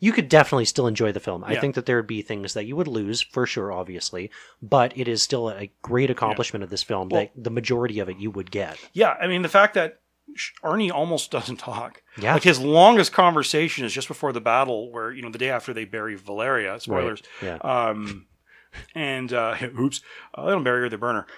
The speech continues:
Speaker 2: Uh, but,
Speaker 1: Yeah.
Speaker 2: you know, it's the longest conversation he has is all, what, ten, twelve sentences? That's it.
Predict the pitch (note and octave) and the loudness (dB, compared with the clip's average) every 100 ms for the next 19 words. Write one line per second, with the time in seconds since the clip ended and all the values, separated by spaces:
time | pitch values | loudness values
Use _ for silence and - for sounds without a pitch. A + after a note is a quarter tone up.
0 | - - C#3 A#2+ A#2 - C#3 C3 A#3 A3+ | -20 -10 -6 -4 -6 -6 -4 -2 0 -4
1 | G#3+ D#3+ D3 C3+ - F3+ F3+ B3 - G3 | -4 -4 -2 -2 -4 2 6 6 6 2
2 | E3 - D3 D#3+ B2 F3 A#2+ G#2+ C#3 D3+ | 2 0 0 0 0 2 0 0 0 2
3 | B2+ A2 D3 D3+ D#3+ E3+ D#3+ D3 D3+ G#3+ | 0 -4 -2 -2 0 0 0 -4 -4 -6
4 | D3+ D#3+ F3 G#3+ C3 | 0 2 6 6 4